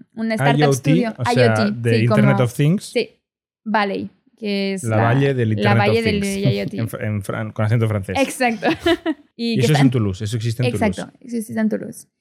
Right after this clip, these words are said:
Speaker 1: Y entonces allí, pues, empezamos y, y hicimos la I más D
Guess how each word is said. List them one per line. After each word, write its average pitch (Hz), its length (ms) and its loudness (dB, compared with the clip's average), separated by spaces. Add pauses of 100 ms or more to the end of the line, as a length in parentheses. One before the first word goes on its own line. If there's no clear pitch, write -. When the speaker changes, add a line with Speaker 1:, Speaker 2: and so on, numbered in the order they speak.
(160)
Speaker 1:
Y 220 100 -8
entonces 233 500 -2
allí, 254 460 0
pues, 254 160 -4
empezamos 220 680 0
y, 196 960 -4 (400)
y 202 220 -14 (240)
hicimos 214 400 -4
la 202 180 0
I 202 80 0
más 202 260 -2
D 294 400 -2